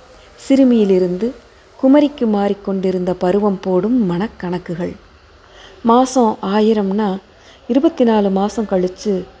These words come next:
இருபத்தி நாலாயிரம் வரும்ல? அதில் ஒருத்தி குடும்பச் சூழலினால்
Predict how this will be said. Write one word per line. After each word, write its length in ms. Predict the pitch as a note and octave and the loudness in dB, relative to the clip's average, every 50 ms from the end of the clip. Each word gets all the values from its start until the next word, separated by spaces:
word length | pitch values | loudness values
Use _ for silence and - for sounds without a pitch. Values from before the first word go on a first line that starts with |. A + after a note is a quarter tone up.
| - - - - - | -20 -20 -16 -8 -2
இருபத்தி 440 | A3 A#3+ B3+ C4 C4+ C4+ - A#3+ | -2 2 2 2 2 2 0 0
நாலாயிரம் 600 | G#3 G3 F#3+ F#3+ F#3+ G3 G3+ G3+ G3 G#3+ A#3+ A#3+ A3+ | 2 2 2 4 4 4 2 2 2 2 0 0 0
வரும்ல? 400 | G#3 G#3 G#3+ G#3 G#3 G#3+ A#3 C4 D4+ - - - - - - - - - - - - - - - - | 0 0 0 0 0 0 -2 -4 -4 -10 -18 -20 -20 -20 -20 -20 -20 -20 -20 -20 -20 -20 -20 -6 -2
அதில் 300 | A#3 A3 A3+ A#3 A3+ A3+ | 2 4 4 4 6 4
ஒருத்தி 580 | A3 A3 G#3+ G#3+ G#3+ - A3 G#3+ G#3 G3+ G#3 - - | 4 4 4 2 -2 -4 -2 -2 -2 -2 -4 -10 -8
குடும்பச் 460 | - C4 D4 D#4+ E4+ D#4+ D4 - - | -2 0 2 2 2 0 -2 0 0
சூழலினால் 540 | A3+ G#3+ G#3+ G3+ G3+ G3 G3+ A3 G#3 F#3 | 0 2 2 2 2 2 2 2 0 0